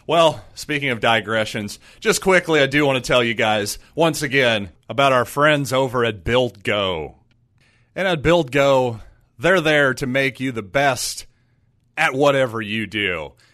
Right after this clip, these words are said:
Because let's be honest, all of us have our mental and physical walls, and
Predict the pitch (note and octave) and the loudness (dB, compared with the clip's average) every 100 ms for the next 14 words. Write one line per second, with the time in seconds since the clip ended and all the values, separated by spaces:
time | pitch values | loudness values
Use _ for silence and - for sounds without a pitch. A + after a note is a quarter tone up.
0 | - - D#3 D#3 G#3+ - D#3 B2+ G#2 E2 | -18 -8 -6 -4 -4 -4 -4 -2 -4 -6
1 | - - - _ - F3+ F3+ D3 C3+ D3 | -12 -16 -20 _ -2 0 2 0 -2 -2
2 | B2+ A#2 A#2+ G#2+ G#2 A#2+ A2+ B2 A2 - | -2 -2 -2 -4 -4 -6 -6 -6 -6 -8
3 | _ _ A#2 A#2 D3 C#3 C3 C3 A2+ A#2+ | _ _ -12 -8 -6 -6 -6 -6 -4 -2
4 | C#3+ D3+ C#3+ C3 A2 | -2 -2 -2 -6 -8